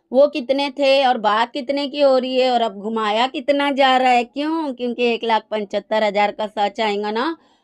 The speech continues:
तो पता चलेगा कि सीसीटीवी footage delete करवाने के लिए लगे थे वो,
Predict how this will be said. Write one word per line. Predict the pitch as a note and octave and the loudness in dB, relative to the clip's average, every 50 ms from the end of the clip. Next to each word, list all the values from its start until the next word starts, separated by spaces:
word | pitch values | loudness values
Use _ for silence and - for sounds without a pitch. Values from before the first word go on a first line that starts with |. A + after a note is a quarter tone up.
| _ _ - | _ _ -4
तो | C4+ | -4
पता | B3+ - C4+ B3+ C4 - B3+ B3+ | 0 2 2 2 4 4 2 2
चलेगा | B3+ B3 C#4 C4 B3+ B3+ C4 C#4 D4 D#4 | 2 2 0 0 2 0 2 0 0 0
कि | E4+ E4+ | -2 -6
सीसीटीवी | D#4 - C4+ B3 A3+ - - C4+ B3+ A#3+ - B3+ A#3+ A#3 A3 A#3+ B3 A#3+ - | -6 -6 -6 -6 -6 -6 -6 -6 -6 -6 -6 -6 -6 -4 -4 -6 -8 -6 -6
footage | C4 A#3 - - A#3+ A#3 A#3+ B3+ B3+ | -8 -6 -4 -2 0 2 2 0 0
delete | A#3+ D4+ D4+ D#4 D#4+ - - | 0 0 0 0 0 -2 0
करवाने | - D#4 D4 C#4 C#4 C4+ B3+ C4 B3+ | 0 0 2 2 0 0 0 -2 -4
के | B3 C4+ | -4 -4
लिए | C4 B3+ B3+ B3+ B3 | -4 0 0 0 2
लगे | A#3+ A#3 G#3 G3+ G#3+ G#3 | 2 0 0 -2 -4 -6
थे | G#3 - G#3 F#3+ | -6 -6 -6 -6
वो, | E3 D3+ - - | -6 -8 -10 -14